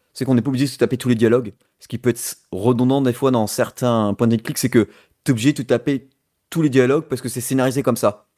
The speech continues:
Tu peux pas y échapper. Tandis que là, si tu la joues un peu malin, que t'as ramassé tel objet d'avance, tu vois, je suis arrivé dans un hôtel,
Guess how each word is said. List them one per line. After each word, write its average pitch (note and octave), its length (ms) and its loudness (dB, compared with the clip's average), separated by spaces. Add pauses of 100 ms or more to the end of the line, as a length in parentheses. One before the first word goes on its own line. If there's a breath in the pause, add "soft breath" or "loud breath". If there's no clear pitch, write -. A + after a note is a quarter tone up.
(140)
Tu A2+ 100 -14
peux B2 80 0
pas C3+ 100 4
y B2+ 80 0
échapper. A2+ 400 -6 (280)
Tandis C3+ 160 -2
que F3 80 4
là, G#3+ 100 2
si F#3+ 140 -10
tu - 100 -12
la E3+ 140 2
joues D#3+ 160 -4
un E3+ 40 -4
peu E3 120 -4
malin, E3+ 240 0
que F3 60 -8
t'as C#3 100 2
ramassé C3 260 0
tel D3+ 160 -2
objet C#3+ 220 0
d'avance, C3+ 480 -2 (380 soft breath)
tu - 80 0
vois, E3 40 4
je D#3+ 60 0
suis - 80 0
arrivé A#2+ 180 2
dans A#2+ 180 0
un B2+ 60 0
hôtel, C3 360 0